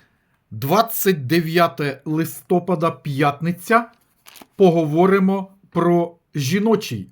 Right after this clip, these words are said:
футбол. Так, е, в п'ятницю, е, цей день можна назвати, е, в більшій мірі жіночим футбольним днем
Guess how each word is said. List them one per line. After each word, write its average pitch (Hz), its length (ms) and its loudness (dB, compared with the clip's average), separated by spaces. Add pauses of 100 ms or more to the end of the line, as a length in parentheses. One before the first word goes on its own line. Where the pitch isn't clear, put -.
(100)
футбол. 117 600 -4 (540)
Так, - 400 -4 (640)
е, 110 160 -10
в 107 120 -10
п'ятницю, 202 880 -2 (360)
е, 120 260 -8
цей 160 260 0
день 180 460 0 (220)
можна 151 680 -2
назвати, 147 920 -2 (720)
е, 110 260 -8
в 107 220 -6
більшій 185 480 0
мірі 175 540 2 (420)
жіночим 151 720 0 (100)
футбольним 170 800 0
днем 123 480 -4